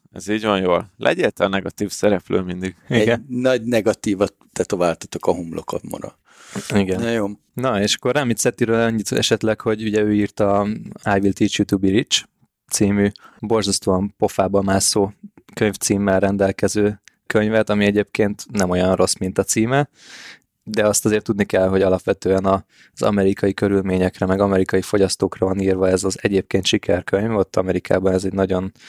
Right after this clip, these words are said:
Speaker 2: szeretett, eh, New York Times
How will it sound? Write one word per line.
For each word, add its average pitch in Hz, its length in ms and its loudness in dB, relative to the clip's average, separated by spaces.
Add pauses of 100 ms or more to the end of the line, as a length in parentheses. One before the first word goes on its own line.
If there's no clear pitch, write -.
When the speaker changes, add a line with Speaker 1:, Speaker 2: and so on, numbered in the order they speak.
(500)
Speaker 2:
szeretett, - 720 0
eh, 98 300 2
New 104 180 0
York 95 200 2
Times 98 400 -2